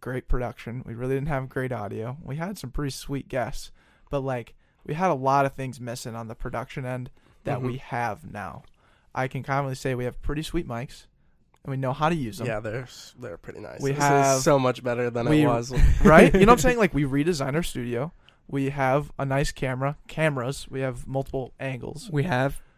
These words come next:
Speaker 3: Sam.
Speaker 2: Yeah, I was
Speaker 1: We have
Speaker 2: about to say,
Speaker 1: Sam.
Speaker 2: you have a, you have a,
Speaker 3: Yeah.
Speaker 1: We have,
Speaker 2: <laughs> we
Speaker 1: we
Speaker 2: have a
Speaker 1: have
Speaker 2: pretty
Speaker 1: the
Speaker 2: decent
Speaker 1: intern.
Speaker 2: intern over there.
Speaker 3: Yeah.
Speaker 1: But, like, my point is, like, we really f-,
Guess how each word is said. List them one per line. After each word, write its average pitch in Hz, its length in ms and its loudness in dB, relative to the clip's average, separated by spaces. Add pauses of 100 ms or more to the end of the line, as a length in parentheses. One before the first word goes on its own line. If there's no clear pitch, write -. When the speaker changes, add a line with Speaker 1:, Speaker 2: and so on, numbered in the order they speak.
(140)
Speaker 3:
Sam. 131 760 -6
Speaker 2:
Yeah, 135 160 4
I 123 40 4
was 120 60 2
Speaker 1:
We 143 40 0
have 160 80 4
Speaker 2:
about 135 120 4
to 127 100 0
say, 165 240 6
Speaker 1:
Sam. 123 120 2
Speaker 2:
you 139 60 4
have 135 140 2
a, 135 140 -2
you 143 140 0
have 139 140 2
a, 135 80 0 (520)
Speaker 3:
Yeah. 147 160 2
Speaker 1:
We 135 60 4
have, 165 240 8
Speaker 2:
<laughs> - 0 -
we 160 60 8
Speaker 1:
we 165 60 8
Speaker 2:
have 160 140 10
a 175 40 10
Speaker 1:
have 185 120 12
Speaker 2:
pretty 185 160 10
Speaker 1:
the 185 100 10
Speaker 2:
decent 170 220 6
Speaker 1:
intern. 143 160 6
Speaker 2:
intern 127 280 2
over 123 200 2
there. 123 220 0
Speaker 3:
Yeah. 156 140 -2
Speaker 1:
But, 185 100 4
like, 180 340 4
my 170 160 2
point 185 260 4
is, 151 120 0
like, 139 140 0
we 143 100 2
really 151 420 8
f-, - 180 -6